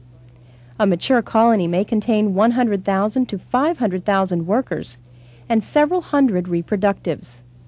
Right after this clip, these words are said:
The adult ant can only swallow liquids. Therefore, all solid foods must be carried back to the colony and given to the largest larvae, the only stage in the fire ant life cycle that can digest solid food.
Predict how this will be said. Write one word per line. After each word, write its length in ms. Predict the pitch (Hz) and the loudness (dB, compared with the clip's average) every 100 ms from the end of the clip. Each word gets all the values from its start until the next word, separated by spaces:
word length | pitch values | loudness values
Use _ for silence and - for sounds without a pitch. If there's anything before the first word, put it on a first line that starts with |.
| - - - - - - - - | -20 -20 -20 -20 -20 -20 -20 -2
The 160 | 220 202 | 2 2
adult 400 | 175 185 220 - | 4 4 2 -2
ant 260 | 190 180 | -4 -2
can 160 | - 202 | -4 -2
only 320 | - 294 320 | 0 2 2
swallow 440 | 240 - 208 196 190 | 0 0 2 4 2
liquids. 600 | 190 247 - 165 - - - - - - | 2 0 0 -4 -6 -16 -20 -20 -20 -2
Therefore, 420 | 240 285 285 220 - | 4 4 4 2 4
all 240 | 214 294 | 4 4
solid 460 | 339 - 302 285 240 | 2 2 4 4 0
foods 440 | - 320 202 190 | 0 2 2 0
must 240 | 208 247 - | -2 -2 -2
be 120 | 311 | -4
carried 320 | - 285 269 | 2 2 2
back 220 | 233 233 | 2 0
to 80 | 233 | 0
the 100 | 220 | -4
colony 480 | 220 - 277 214 190 | -2 0 2 2 0
and 160 | 190 180 | -2 0
given 240 | 185 214 | 0 0
to 80 | 226 | -2
the 120 | 208 | -2
largest 480 | 196 180 196 233 - | 0 2 0 -2 -2
larvae, 440 | 262 269 202 156 - - - - - - | 0 2 0 -4 -10 -20 -20 -20 -14 -6
the 120 | 233 | -2
only 280 | 247 285 262 | 2 4 4
stage 380 | 202 202 180 175 | 2 2 2 2
in 80 | 180 | -2
the 60 | |
fire 340 | 175 202 196 190 | 0 2 2 2
ant 160 | 165 | 0
life 260 | 180 190 220 | 0 0 0
cycle 460 | - 165 - 185 - - - - | -2 -4 -2 -6 -6 -18 -16 -6
that 140 | 240 | -2
can 120 | - | 0
digest 640 | 240 233 214 262 180 - - | 4 4 4 2 2 -2 -8
solid 400 | - 170 165 165 | -2 -2 -2 -6
food. 460 | - 247 175 - | -2 0 0 -6